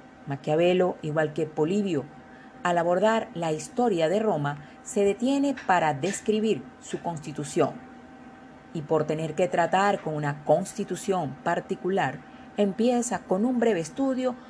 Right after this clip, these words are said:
de las constituciones en general. Pero la influencia no es solamente de Polibio.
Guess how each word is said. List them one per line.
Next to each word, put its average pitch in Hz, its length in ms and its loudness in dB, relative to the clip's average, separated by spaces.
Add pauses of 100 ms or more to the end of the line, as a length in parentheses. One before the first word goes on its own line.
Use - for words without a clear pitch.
(280)
de 185 160 4
las 175 240 2
constituciones 156 880 -6 (180)
en 170 220 4
general. 135 440 -2 (1500)
Pero 233 160 10
la 233 80 8
influencia 254 680 4
no 196 140 2
es 208 80 2
solamente 190 480 0
de 180 120 0
Polibio. 156 520 2